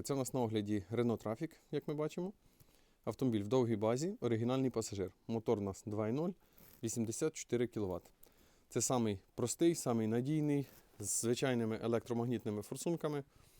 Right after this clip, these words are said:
простими, скажімо так, невибагливими до солярки. Дуже гарно себе ці автомобілі зарекомендували. Реально ходять до мільйона ці мотори.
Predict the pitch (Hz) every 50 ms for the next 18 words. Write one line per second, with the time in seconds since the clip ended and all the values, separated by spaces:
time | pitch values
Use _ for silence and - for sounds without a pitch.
0 | - _ - - - _ - 123 127 - - 147 139 135 127 120 - - 131 120
1 | 120 117 123 113 127 120 120 117 120 120 117 123 120 120 120 117 110 - 117 117
2 | 113 - 117 117 113 110 - - 104 101 92 - _ _ _ _ _ _ _ _
3 | _ _ _ - - - - 123 113 110 117 117 113 113 117 113 107 - 110 113
4 | 110 - 110 98 - 117 110 107 107 101 104 101 98 - 113 107 113 127 143 165
5 | 170 175 165 - _ _ _ _ - _ _ _ _ - 117 117 113 110 110 104
6 | - 127 117 110 104 - - - - 101 113 113 117 117 127 143 160 175 170 160
7 | 151 - - - 147 143 139 - 143 143 131 131 131